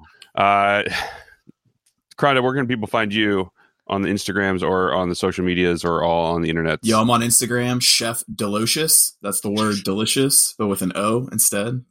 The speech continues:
Speaker 3: like
Speaker 1: Delicious.
Speaker 3: delicious. Uh, yeah, which I'm actually active on it again now, so I have to be.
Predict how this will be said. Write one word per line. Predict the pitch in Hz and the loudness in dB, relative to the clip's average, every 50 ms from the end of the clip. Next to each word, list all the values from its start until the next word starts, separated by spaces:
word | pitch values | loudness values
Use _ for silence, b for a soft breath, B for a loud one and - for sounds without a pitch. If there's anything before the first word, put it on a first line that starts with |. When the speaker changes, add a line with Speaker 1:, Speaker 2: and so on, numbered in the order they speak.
| - | -14
Speaker 3:
like | - 82 80 | -12 -12 -12
Speaker 1:
Delicious. | - 71 69 - - | -12 -14 -18 -10 -4
Speaker 3:
delicious. | - 95 95 95 98 101 - - 123 127 131 - - - - B B B B B B B B B B B B - | -2 0 0 0 0 -2 -2 -4 -6 -2 0 0 0 -2 -4 B B B B B B B B B B B B -6
Uh, | 90 90 90 87 87 92 92 92 - | -2 -2 0 0 0 -2 -4 -4 -4
yeah, | - 123 127 117 98 95 - - | -2 0 0 0 0 -4 -6 -6
which | 110 107 131 | -2 2 4
I'm | 127 135 | 4 6
actually | 135 139 139 - - 143 139 135 | 4 4 2 2 4 4 4 4
active | 143 160 151 - 127 98 | 4 2 -2 -2 -4 -4
on | 95 92 92 | -4 -4 -6
it | 92 92 | -6 -6
again | 90 98 92 87 87 | -6 -6 -6 -6 -6
now, | 90 90 - 90 110 - | -6 -8 -8 -10 -8 -6
so | - - 98 98 | -6 -4 -4 -2
I | 90 98 | -2 -2
have | 104 110 113 113 - | 0 0 -2 -2 -4
to | - - | -8 -8
be. | 90 92 101 - | -6 -6 -6 -8